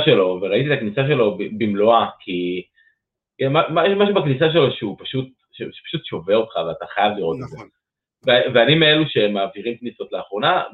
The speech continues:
Speaker 1: בעיקר ב-, בעידן הסטנדרדום, אה, פחות היום, אבל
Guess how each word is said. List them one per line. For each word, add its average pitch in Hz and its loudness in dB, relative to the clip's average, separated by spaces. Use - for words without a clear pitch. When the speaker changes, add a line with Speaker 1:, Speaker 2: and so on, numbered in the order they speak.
Speaker 1:
בעיקר 113 0
ב-, 104 -4
בעידן 98 -6
הסטנדרדום, 165 0
אה, 95 -6
פחות - -8
היום, 143 2
אבל 87 -8